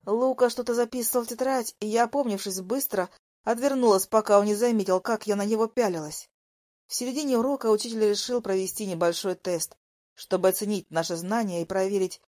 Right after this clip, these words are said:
не забыли ли ученики за лето программу прошлого года. Увидев вопросы, я немного занервничала. Моя прошлая школа была обычной.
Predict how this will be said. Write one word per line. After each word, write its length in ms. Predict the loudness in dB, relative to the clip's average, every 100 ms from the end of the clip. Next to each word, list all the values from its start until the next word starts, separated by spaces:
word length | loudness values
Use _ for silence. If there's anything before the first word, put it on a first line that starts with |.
| _ _
не 140 | -2 2
забыли 400 | 2 2 0 0
ли 120 | 0
ученики 500 | -2 -2 -4 -4 -6
за 160 | 2 4
лето 320 | 4 2 0
программу 540 | 0 2 2 2 0
прошлого 460 | 0 -2 2 0 2
года. 360 | -2 -6 -8 -18 _ _ _ _
Увидев 580 | 2 4 4 0 -2 0
вопросы, 520 | 0 4 4 4 0
я 160 | 2 4
немного 400 | 2 -2 -2 0
занервничала. 840 | -2 -2 -4 -6 -8 -10 -12 -16 _ _ _ _ _
Моя 220 | 2 2
прошлая 320 | 2 0 2
школа 380 | 0 -2 2 2
была 260 | 6 6 6
обычной. 560 | 4 -2 -4 -10 -16